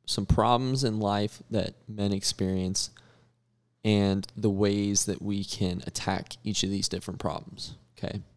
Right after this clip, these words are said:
Let's get right into it, and we're gonna start out with number one,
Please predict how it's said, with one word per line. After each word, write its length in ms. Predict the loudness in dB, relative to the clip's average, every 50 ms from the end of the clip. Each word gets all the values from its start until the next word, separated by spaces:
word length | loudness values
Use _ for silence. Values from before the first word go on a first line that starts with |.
| _ _ _ _
Let's 160 | 0 0 2 2
get 120 | 2 2
right 320 | 4 4 6 6 6 4
into 360 | 4 2 0 0 0 2 4 4
it, 100 | 4 4
and 160 | 2 0 0
we're 60 | 2
gonna 160 | 2 2 2
start 320 | 2 2 4 4 4 6 6
out 180 | 4 4 2
with 240 | 2 -2 -2 -2 -4 -12 -10 -6
number 320 | -2 0 2 2 2 2
one, 500 | 4 4 2 2 2 2 0 -2 -2 -4